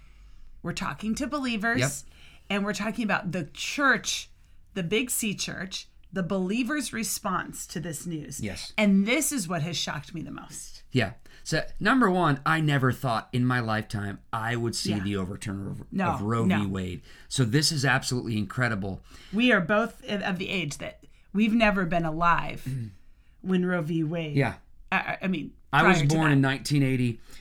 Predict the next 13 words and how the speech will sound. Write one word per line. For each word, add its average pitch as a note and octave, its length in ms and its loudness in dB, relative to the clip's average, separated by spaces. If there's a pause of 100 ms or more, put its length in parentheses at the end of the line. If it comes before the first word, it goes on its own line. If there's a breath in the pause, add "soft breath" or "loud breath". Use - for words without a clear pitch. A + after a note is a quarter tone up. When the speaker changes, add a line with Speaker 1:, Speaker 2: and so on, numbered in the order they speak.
(160 loud breath)
Speaker 2:
Roe D3 200 6
v. C#3 160 8
Wade B2+ 480 2
was B2 420 0
enacted A#2+ 580 2
in, A2 260 -2
in, A2+ 100 -8
you G#2+ 100 -2
know, D#3 120 -2
Speaker 1:
Nineteen C3 320 2
seventy-three. A2+ 400 0
Speaker 2:
nineteen A#2 60 2
seventy-three. A2+ 800 -2